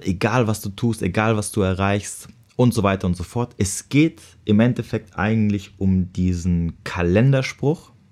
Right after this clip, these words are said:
Ich sag immer dazu Kalendersprüche, weil <laughs> das sind so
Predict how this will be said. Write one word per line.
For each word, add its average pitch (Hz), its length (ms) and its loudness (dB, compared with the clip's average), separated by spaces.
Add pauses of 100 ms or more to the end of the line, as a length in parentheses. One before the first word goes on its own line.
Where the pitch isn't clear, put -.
(320)
Ich - 140 -12
sag 73 160 -6
immer 80 140 0
dazu 73 240 -6
Kalendersprüche, 95 920 -4
weil 76 200 -4 (140)
<laughs> 90 140 -4
das 95 200 -4
sind 107 160 0
so 98 160 0